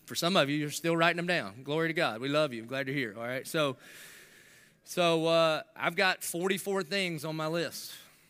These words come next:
And so I just sat down in my office and just read 'em to me. Here's forty-four things that, that are God's mercies. Now, again, I think his mercy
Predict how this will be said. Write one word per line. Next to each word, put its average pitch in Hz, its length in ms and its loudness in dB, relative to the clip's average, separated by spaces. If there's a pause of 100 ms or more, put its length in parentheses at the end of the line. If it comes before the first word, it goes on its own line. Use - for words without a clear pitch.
(960)
And 127 120 -8
so 156 80 -4
I 147 120 4
just 151 180 -4
sat 175 220 2
down 180 180 4
in 185 100 2
my 190 120 4
office 147 680 -4 (920)
and 135 140 -6
just 156 220 -2
read 156 300 4
'em 101 120 -6 (180)
to 185 160 4
me. 180 320 2 (1200)
Here's 160 220 0
forty-four 170 400 2
things 160 360 2
that, 143 160 -6 (300)
that 147 180 0
are 147 280 0 (480)
God's 165 420 2
mercies. 160 960 -2 (640)
Now, 160 140 -2
again, 196 280 2
I 156 60 -2
think 180 200 -2
his 180 180 -2
mercy 156 920 2